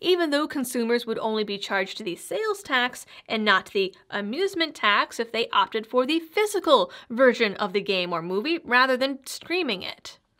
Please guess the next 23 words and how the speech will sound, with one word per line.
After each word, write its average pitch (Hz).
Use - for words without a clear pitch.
That 330
in 359
and 330
of 320
itself 311
violates 262
the 202
nineteen 311
ninety-eight 247
Internet 269
Tax -
Freedom 359
Act, -
which 277
prohibits 254
states, 269
counties, 214
and 180
cities 359
from 285
imposing 330
discriminatory 330
taxes 285